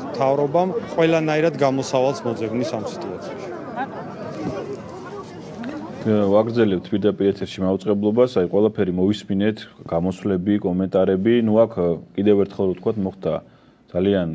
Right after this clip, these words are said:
Speaker 2: კარგი რაღაც მოხდა სინამდვილეში, როდესაც ეგონათ, რომ რაღაცა გაუქმებენ და უნდა წამოსულიყო სასოწარკვეთილება, მოხდა ეს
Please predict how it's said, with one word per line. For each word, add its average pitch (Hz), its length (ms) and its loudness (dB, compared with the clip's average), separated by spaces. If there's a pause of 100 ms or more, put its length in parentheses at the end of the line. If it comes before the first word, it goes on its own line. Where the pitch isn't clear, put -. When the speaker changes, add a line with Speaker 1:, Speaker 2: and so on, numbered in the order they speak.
Speaker 2:
კარგი 101 460 -2
რაღაც 90 340 2
მოხდა 90 320 -6
სინამდვილეში, 87 760 -4
როდესაც 87 380 -4 (320)
ეგონათ, 90 500 -2
რომ 82 220 -4
რაღაცა 78 440 -6 (360)
გაუქმებენ 87 760 -2
და 85 140 0
უნდა 85 200 -2
წამოსულიყო 90 680 0
სასოწარკვეთილება, 90 920 -2
მოხდა 95 400 -2
ეს 82 140 -2